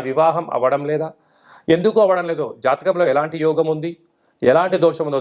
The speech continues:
తెలుసుకునే ప్రయత్నం చేయండి. వచ్చేటి వధూవరుల యొక్క జాతకాలుగా గ్రహ సమ్మేళన సంచార స్థితి, వివాహ తదనంతరం వారికి ఎలాంటి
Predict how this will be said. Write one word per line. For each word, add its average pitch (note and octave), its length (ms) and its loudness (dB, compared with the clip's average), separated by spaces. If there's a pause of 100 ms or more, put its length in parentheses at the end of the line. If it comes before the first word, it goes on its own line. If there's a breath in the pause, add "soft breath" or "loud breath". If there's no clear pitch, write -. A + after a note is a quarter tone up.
తెలుసుకునే A2+ 360 -4
ప్రయత్నం D3+ 300 0
చేయండి. D#3 220 0 (440 soft breath)
వచ్చేటి F#3+ 260 4 (100)
వధూవరుల F3+ 560 2
యొక్క E3+ 120 -4 (120)
జాతకాలుగా D3+ 520 -2 (460 soft breath)
గ్రహ D3+ 160 4 (140)
సమ్మేళన D#3+ 400 0 (100)
సంచార C#3 380 0
స్థితి, D3+ 240 -4 (460 loud breath)
వివాహ G#3 240 4 (100)
తదనంతరం F3 400 -4
వారికి D3 260 -2
ఎలాంటి D#3+ 240 -2